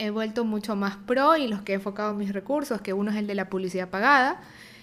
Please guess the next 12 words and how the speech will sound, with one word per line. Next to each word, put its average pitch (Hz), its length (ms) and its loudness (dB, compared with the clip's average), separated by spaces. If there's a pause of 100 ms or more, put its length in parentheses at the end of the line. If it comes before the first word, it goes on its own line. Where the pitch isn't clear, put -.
el 202 160 0
segundo 208 600 -2
es 180 200 -6
el 185 220 -2
del 180 220 -2
mercado 185 340 0
de 202 60 0
la 190 140 -2
educación 190 440 -2
online 214 520 0
o 202 180 2
infoproducción, 196 1120 0